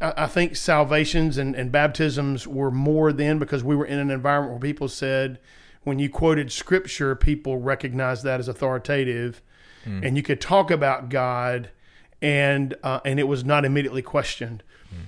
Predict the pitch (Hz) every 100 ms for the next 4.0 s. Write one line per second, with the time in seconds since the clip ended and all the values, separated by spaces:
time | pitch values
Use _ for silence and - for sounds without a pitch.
0 | 92 - 156 147 - 151 151 143 - 185
1 | 165 156 156 127 139 139 135 143 135 131
2 | 143 143 147 127 147 147 - 131 127 123
3 | _ - _ - 147 156 143 139 131 135